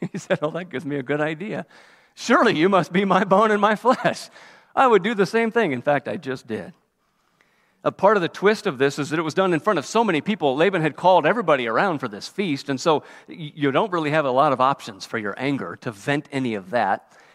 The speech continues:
Uh, and he had to have picked up on the idea that this really was payback to him for what he had done. But more than just a, a simple layer or level of payback, Jacob must have understood that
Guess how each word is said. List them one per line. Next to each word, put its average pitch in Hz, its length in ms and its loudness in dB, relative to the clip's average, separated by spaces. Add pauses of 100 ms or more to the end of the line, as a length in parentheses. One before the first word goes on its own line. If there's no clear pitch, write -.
Uh, 123 300 0
and 143 120 -4
he 139 80 -2
had 175 160 -2
to 147 60 -4
have 120 100 -6
picked - 220 -4
up 139 160 0
on 113 100 0
the 110 140 -6
idea 110 320 -6
that 113 180 -10
this 147 240 -12
really 131 220 -6
was 98 500 -14 (240)
payback 131 540 -10
to 135 120 -14
him 151 400 -8 (380)
for - 100 -14
what 120 160 -6
he 117 60 -8
had 131 140 -10
done. 185 280 -8 (380)
But 226 500 -6
more 254 300 2
than 247 220 0
just 185 260 -2
a, 127 280 -2
a 127 100 -8
simple 165 580 -2 (300)
layer 135 400 2
or 98 160 -4
level 120 420 -2
of - 160 -14
payback, 98 720 -10 (1040)
Jacob 180 320 -10
must 165 260 -10
have 143 100 -12
understood 147 480 -10
that 147 140 -14